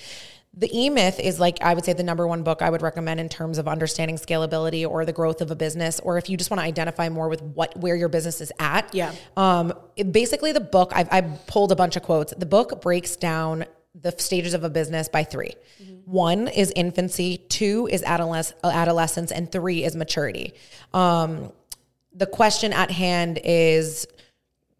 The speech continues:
Speaker 1: which stage do you wanna stop at? Which stage do you wanna get to, and why?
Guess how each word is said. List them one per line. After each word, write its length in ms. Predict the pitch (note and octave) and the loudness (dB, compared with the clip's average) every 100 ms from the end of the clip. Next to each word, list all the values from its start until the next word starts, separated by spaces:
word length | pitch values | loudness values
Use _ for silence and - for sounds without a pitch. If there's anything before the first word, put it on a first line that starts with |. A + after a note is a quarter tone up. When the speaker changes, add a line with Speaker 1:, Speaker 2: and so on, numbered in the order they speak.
| _ | _
Speaker 1:
which 320 | F3+ F3 G3+ | -6 2 4
stage 460 | - - F#3+ F3+ D#3+ | 4 2 2 2 0
do 100 | F#3 | -2
you 140 | F#3 | -2
wanna 220 | E3 E3 | -2 -4
stop 380 | D3+ - F#3 A#3 | -6 4 4 4
at? 320 | C#4 C#4+ - - | 2 2 0 -2
Which 120 | F#3+ | -2
stage 340 | - G3 D#3 | 2 2 2
do 60 | D#3+ | -2
you 80 | F3 | -2
wanna 220 | E3+ E3 | -2 0
get 220 | E3+ E3 | 2 0
to, 140 | - D#3+ | 0 -4
and 160 | D#3 | -4
why? 320 | D#3 B1 - | -6 -8 -10